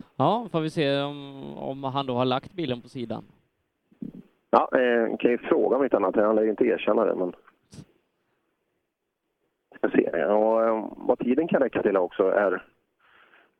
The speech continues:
Speaker 2: är spännande.
Speaker 1: Ja, ha-, han behöver ju börja plocka lite på Alenmalm. Eh, nio sekunder efter Flodin.
Speaker 2: Ja.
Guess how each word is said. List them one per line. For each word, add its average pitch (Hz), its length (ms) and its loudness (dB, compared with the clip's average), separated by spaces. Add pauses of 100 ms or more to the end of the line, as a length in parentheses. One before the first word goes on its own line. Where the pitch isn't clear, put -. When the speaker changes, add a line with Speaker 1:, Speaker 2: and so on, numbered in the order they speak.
(140)
Speaker 2:
är 87 240 4 (220)
spännande. 82 500 2 (340)
Speaker 1:
Ja, 139 80 0
ha-, 160 400 0
han 135 180 -2
behöver 170 200 -4
ju 165 60 -2
börja 160 220 -2
plocka 156 340 -4
lite 196 200 -6
på 156 180 -2
Alenmalm. 127 540 -2
Eh, 120 720 -6
nio 160 260 -4
sekunder 147 320 -6
efter 139 220 -6
Flodin. 135 420 -6 (2000)
Speaker 2:
Ja. 113 220 4